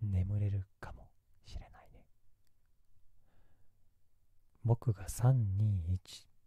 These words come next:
指パッチンをするから。それでどんどん深くなっていって、最後は寝れるようになります。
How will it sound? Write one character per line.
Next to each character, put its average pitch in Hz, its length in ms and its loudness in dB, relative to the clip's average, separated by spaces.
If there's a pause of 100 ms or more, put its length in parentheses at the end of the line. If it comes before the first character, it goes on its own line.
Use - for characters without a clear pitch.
(140)
指 101 300 4
パ 113 100 4
ッ - 20 0 (140)
チ - 160 -14
ン - 100 -20
を - 40 -20
す - 120 -20
る - 140 -12
か - 120 -14
ら。 - 60 -12 (1160)
そ - 160 0
れ 110 80 6
で 113 160 4
ど 104 200 2
ん 113 280 -4
ど 113 140 4
ん 107 80 2
深 - 280 -2
く - 120 -12
な 87 80 -6
っ - 140 -10
て - 100 -14
い - 20 -20
っ - 40 -20 (220)
て、 - 160 -18 (400)
最 104 380 2
後 - 100 -12
は - 160 -16
寝 87 140 -2
れ 98 140 0
る 120 120 0
よ 127 140 0
う 135 40 0
に 123 120 -4
な 110 100 -2
り 107 80 -6
ま 107 180 -14
す。 - 160 -20